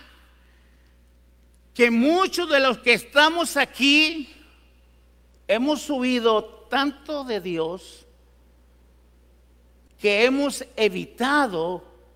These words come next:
solamente las muchas bendiciones que Dios tiene para nosotros. Porque si hay algo que Dios desea,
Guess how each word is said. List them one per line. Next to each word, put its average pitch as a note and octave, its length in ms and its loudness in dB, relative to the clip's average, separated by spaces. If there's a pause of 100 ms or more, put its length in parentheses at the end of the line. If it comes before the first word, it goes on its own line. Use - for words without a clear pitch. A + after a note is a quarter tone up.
(720)
solamente G#3+ 1300 -2 (920)
las E3+ 360 -2
muchas G3+ 500 -4
bendiciones F3+ 1000 -8 (680)
que D3+ 140 -2
Dios E3 260 -6
tiene D3 500 -8 (560)
para C3 220 -10
nosotros. - 880 -20 (1600)
Porque D#3+ 240 -4
si D#3 260 -6
hay A3+ 160 4
algo B3 380 2
que F3+ 140 -4
Dios F#3+ 320 -4
desea, F3 720 0